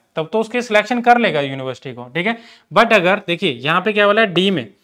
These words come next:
if any universities, अ, university fill all the criteria except A, A के लिए क्या बोला? मतलब जैसे वो उस यूएसए या यूके में अवेलेबल नहीं है, दो प्लेसेस में अवेलेबल नहीं है,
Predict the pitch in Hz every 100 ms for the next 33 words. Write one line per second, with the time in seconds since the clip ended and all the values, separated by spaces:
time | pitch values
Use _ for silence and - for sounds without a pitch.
0 | _ _ _ 226 254 - 185 208 254 247
1 | 226 220 214 208 208 202 226 233 - _
2 | _ _ - 151 147 156 190 196 185 165
3 | 143 - 214 233 233 185 214 233 233 220
4 | 196 190 175 143 127 190 190 - 233 226
5 | - 147 - _ - 202 190 135 - _
6 | _ _ _ _ _ _ 175 190 196 214
7 | 220 220 208 196 147 117 120 143 190 208
8 | 180 185 190 190 220 - _ _ 139 147
9 | 190 214 214 - - 240 - 135 131 143
10 | 170 202 202 247 240 233 220 180 185 214
11 | 220 233 185 180 202 214 208 208 196 139
12 | 135 180 196 202 190 202 208 202 190 196
13 | 202 196 196